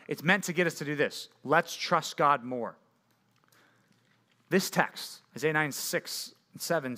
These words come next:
in particular, is trying to get you to trust God more. Specifically, it's getting you to point to Jesus himself. And as we look back on the life of Jesus, I want you to see a few things. First of all, here in chapter nine, verse six,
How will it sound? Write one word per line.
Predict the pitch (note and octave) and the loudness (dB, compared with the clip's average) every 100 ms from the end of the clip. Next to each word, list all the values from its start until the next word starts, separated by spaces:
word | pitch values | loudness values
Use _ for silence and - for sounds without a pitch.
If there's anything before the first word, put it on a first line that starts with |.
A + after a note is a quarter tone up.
| - | -8
in | D3 | -8
particular, | C3 C#3 F3 B2+ | -6 -4 -4 -4
is | A#2+ F#3 D#3+ | -8 -8 -10
trying | - G3 | -2 -2
to | E3+ | -2
get | C3 F3 | -4 -6
you | D#3+ | -8
to | A#2+ | -6
trust | - E3+ - | -4 -4 0
God | C#3+ B2+ | 0 0
more. | C#3 C#3+ - - | -2 -4 -6 -14
Specifically, | - D3+ A3+ A3+ F#3+ B2+ A2+ - - _ | -8 2 4 4 2 -6 -8 -10 -20 _
it's | - D#3+ | -8 -4
getting | - F#3+ | 2 4
you | F3 | 4
to | C#3 | 0
point | - E3+ D#3+ | -2 -4 -6
to | B2 | -8
Jesus | A2+ F3 D#3 C#3 - | -2 0 0 -2 -6
himself. | B2 - B2+ F#2+ | -6 0 -2 0
And | C3 | -4
as | C#3 | 0
we | E3+ | 4
look | A3 D#3+ | 4 4
back | A#2+ E3+ - - _ _ _ _ - | 4 4 2 -10 _ _ _ _ -4
on | D3 | 0
the | C#3+ | 2
life | C#3+ C#3+ | 2 0
of | A#2 | -6
Jesus, | A#2 A#2 G#2+ - | -6 -6 -6 -4
I | |
want | D3+ F#3 | -4 -4
you | C#3+ | -6
to | - | -6
see | F3+ | -6
a | |
few | D3 C#3+ | -6 -8
things. | - D3 A2+ - - | -6 -6 -6 -14 -10
First | - F#3+ | -4 -4
of | D#3 | 0
all, | D3 | 0
here | D#3 | 2
in | D#3 | 0
chapter | F3+ D#3 - B2 - _ _ | 2 2 0 -10 -12 _ _
nine, | D3+ D3+ D3 | -2 0 0
verse | C3+ - | -2 2
six, | F3 - | 0 0